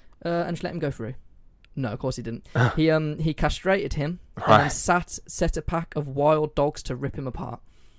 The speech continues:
Speaker 2: Fuck.
Speaker 1: And that was the end of that boy,
Speaker 2: He
Speaker 1: which
Speaker 2: took
Speaker 1: is
Speaker 2: his
Speaker 1: why we
Speaker 2: dick
Speaker 1: don't
Speaker 2: and
Speaker 1: know.
Speaker 2: balls and then went, "Run. Run, boy."
Speaker 1: And then the dogs killed him.
Speaker 2: Wow.
Speaker 1: Um, Elizabeth was intrigued by this, and she enjoyed it.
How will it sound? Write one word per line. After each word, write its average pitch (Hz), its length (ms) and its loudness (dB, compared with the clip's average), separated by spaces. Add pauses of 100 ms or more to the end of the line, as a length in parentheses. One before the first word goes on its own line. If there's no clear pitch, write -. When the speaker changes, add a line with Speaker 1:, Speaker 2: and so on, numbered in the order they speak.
(320)
Speaker 2:
Fuck. 113 920 8
Speaker 1:
And 139 180 -2
that 135 140 2
was 135 100 -2
the 139 80 -2
end 127 140 -2
of 123 80 -6
that 127 160 -2
boy, 123 220 0 (180)
Speaker 2:
He 131 60 -4
Speaker 1:
which 131 80 -2
Speaker 2:
took 185 100 10
Speaker 1:
is - 40 2
Speaker 2:
his 135 80 8
Speaker 1:
why 131 40 4
we 127 60 2
Speaker 2:
dick 180 100 12
Speaker 1:
don't 156 100 4
Speaker 2:
and 160 100 4
Speaker 1:
know. 175 180 12
Speaker 2:
balls 107 200 2
and 110 100 4
then 110 80 6
went, 113 200 4
"Run. 120 320 8 (880)
Run, 143 240 10
boy." 139 220 12 (260)
Speaker 1:
And 131 140 0
then 120 160 0
the - 60 -10
dogs 127 280 -2
killed 143 240 2
him. 131 140 -4 (420)
Speaker 2:
Wow. 117 720 8 (160)
Speaker 1:
Um, 151 380 2 (280)
Elizabeth 165 440 2
was 151 120 -4
intrigued 151 580 -2
by 120 140 -4
this, 139 420 -6
and 147 160 -4
she 170 140 -8
enjoyed 202 340 -2
it. 131 140 0